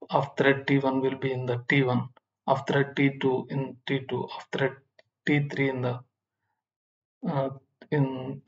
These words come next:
in the P-, P C register T three. So these are, uh, this is all for per thread. Okay, coming to the Java stacks. This is where,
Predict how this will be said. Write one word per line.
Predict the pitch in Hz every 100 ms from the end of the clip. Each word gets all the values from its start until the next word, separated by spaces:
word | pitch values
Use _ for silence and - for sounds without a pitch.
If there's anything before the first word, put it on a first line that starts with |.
| -
in | 151
the | 135 127
P-, | - 139 131 -
P | - 139
C | 135
register | 131 127 120 127 123
T | 135
three. | 120 - - - _ _ _ _ - _ _
So | - 185
these | 180 165 175
are, | 165 156
uh, | 175 160
this | 151 151
is | 156
all | 156 165 165
for | - 151 147 _ _ _ _ _
per | 143 147 147
thread. | 135 127 123 - - _ _ _ _ _ _ _ _ _
Okay, | - - 127 123 - _ _ _ _ _ _ _ -
coming | 170 165 175
to | 170
the | 151
Java | 143 151 175 170
stacks. | - 135 131 - - - _ _ _ _ _ _ _ _ _ _ _ _ _ _
This | - 185
is | 202 185
where, | 185 196 185